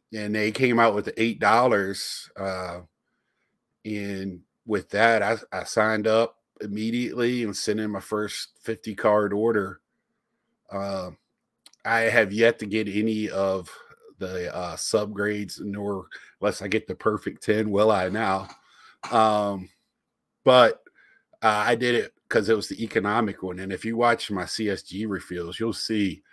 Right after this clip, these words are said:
the reason why I grade with them. That's where I do my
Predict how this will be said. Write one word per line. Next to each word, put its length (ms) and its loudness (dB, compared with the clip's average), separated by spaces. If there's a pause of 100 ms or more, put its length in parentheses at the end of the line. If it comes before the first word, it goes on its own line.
(1400)
the 100 2
reason 460 2
why 300 0
I 120 -8 (240)
grade 280 2
with 180 -10
them. 140 -6
That's 260 -4
where 140 4
I 60 4
do 240 0
my 420 -4